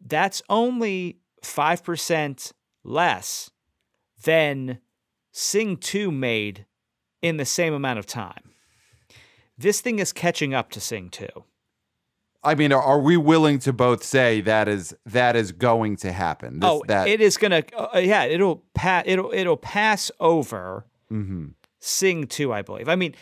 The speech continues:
Speaker 1: the Bad Guys comparison is now way in the rear view.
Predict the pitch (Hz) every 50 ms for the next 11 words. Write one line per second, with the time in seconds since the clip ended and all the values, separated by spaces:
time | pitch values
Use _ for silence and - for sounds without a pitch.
0 | - - _ 143 139 196 196 139 196 202 220 262 247 196 233 220 208 - - -
1 | 185 175 180 175 170 165 160 - - 170 156 139 127 117 143 147 147 143 143 131
2 | 123 120 131 180 202 202 190 175 156 131 110 117 127 131 117 104 - - - -